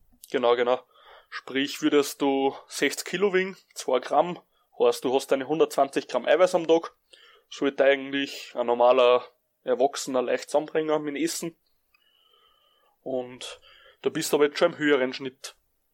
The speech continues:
Also ich sage mal, eins Komma sechs bis zwei Komma zwei Gramm ist so der Bereich, wo du am besten Muskeln aufbaust. Das ist studientechnisch alles belegt.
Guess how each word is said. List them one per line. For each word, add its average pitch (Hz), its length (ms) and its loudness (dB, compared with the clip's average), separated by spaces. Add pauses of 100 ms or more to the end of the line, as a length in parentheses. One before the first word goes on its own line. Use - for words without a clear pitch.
Also 120 320 -2
ich 127 140 -6
sage 147 360 -2
mal, 147 380 4 (640)
eins 165 280 2
Komma 160 240 -2
sechs - 400 -4
bis - 200 -8
zwei 147 220 2
Komma 147 260 0
zwei 131 280 2
Gramm 151 480 0 (920)
ist - 280 -8
so 131 520 -2 (640)
der 147 180 6
Bereich, 139 720 4
wo 139 160 -6
du 196 440 -6 (1700)
am 143 180 -4
besten 170 360 0
Muskeln 156 360 -2
aufbaust. 123 720 2
Das 123 120 -10
ist 135 120 -6
studientechnisch 151 720 -2
alles 147 180 -2
belegt. - 560 -6